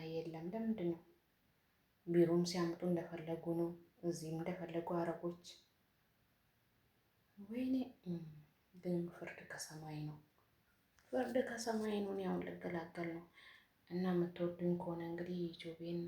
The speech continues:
ሄዳችሁ ሰብስክራይብ፣ ኢትዮጵያም ሄጄ እሰራለሁ ዩቲዩብ። ዩቲዩቤን ገብታችሁ ሰብስክራይብ እያደረጋችሁ ከጎኔ እንድትቆሙ እፈልጋለሁ። ኢትዮጵያውያን፣ እኔ ማልቀስም አልፈልግም፣ አላለቅስም። ሚዲያ ላይ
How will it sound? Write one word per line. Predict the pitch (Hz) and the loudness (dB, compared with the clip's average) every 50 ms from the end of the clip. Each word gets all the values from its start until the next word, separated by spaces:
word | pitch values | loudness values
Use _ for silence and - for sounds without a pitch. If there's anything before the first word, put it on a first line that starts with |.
| 175 - | -6 -12
ሄዳችሁ | - - 175 170 165 160 - - - - | -16 -12 -12 -12 -12 -12 -10 -2 0 2
ሰብስክራይብ፣ | - - 175 - - - - - 175 175 170 170 170 170 | 2 0 0 -4 -4 -4 -4 -8 -8 -6 -6 -6 -6 -8
ኢትዮጵያም | 175 - 175 175 - - 180 180 180 | -10 -10 -10 -10 -8 -6 -4 -4 -2
ሄጄ | 180 175 180 - - | -4 -4 -6 -8 -10
እሰራለሁ | 180 180 - - 180 175 175 175 175 175 175 | -10 -8 -6 -6 -4 -4 -2 -2 0 0 0
ዩቲዩብ። | 175 180 175 185 202 208 208 208 - - _ - - - _ _ _ _ - | 0 0 -2 -4 -8 -10 -10 -10 -14 -20 _ -20 -20 -20 _ _ _ _ -18
ዩቲዩቤን | - 180 175 - 190 196 208 208 202 | -16 -12 -8 -6 -2 0 2 2 0
ገብታችሁ | 196 190 - - 190 185 - - 185 | 0 -4 -8 -10 -12 -12 -10 -8 -8
ሰብስክራይብ | - - - 180 - - - - - 180 180 180 180 180 | -8 -8 -8 -10 -12 -12 -12 -12 -10 -8 -8 -6 -6 -4
እያደረጋችሁ | 175 175 180 185 185 185 185 185 185 185 185 - - - - - | -2 -2 -2 -2 -2 -4 -6 -6 -8 -10 -10 -10 -14 -16 -16 -14
ከጎኔ | - - - 175 180 190 190 190 190 | -14 -12 -10 -8 -6 -4 -4 -2 -2
እንድትቆሙ | 190 185 175 - - - - 175 - - - 190 190 196 202 196 185 - - | 0 0 -2 -2 -4 -8 -10 -8 -8 -8 -6 -6 -4 -4 -4 -4 -4 -4 -6
እፈልጋለሁ። | 196 196 - 202 202 208 202 190 196 208 202 202 196 202 196 | -8 -6 -4 -4 -2 0 0 0 0 -2 -2 0 -2 -2 -4
ኢትዮጵያውያን፣ | 196 196 202 190 - - 202 202 196 208 208 202 196 | -4 -4 -6 -10 -8 -8 -6 -4 -2 -2 -2 -2 -2
እኔ | 190 196 202 196 | -4 -4 -4 -2
ማልቀስም | 190 185 185 185 - - 180 - 196 196 | -2 -2 -2 -4 -4 -6 -8 -8 -6 -6
አልፈልግም፣ | 190 180 180 - - 190 185 180 175 90 | -6 -6 -6 -8 -12 -12 -10 -8 -6 -4
አላለቅስም። | 208 214 220 214 208 190 - - - - 180 | -2 0 0 0 -2 -2 -6 -8 -8 -4 -2
ሚዲያ | 175 175 175 170 175 175 | 0 0 0 0 0 -2
ላይ | 180 175 175 | -2 -4 -6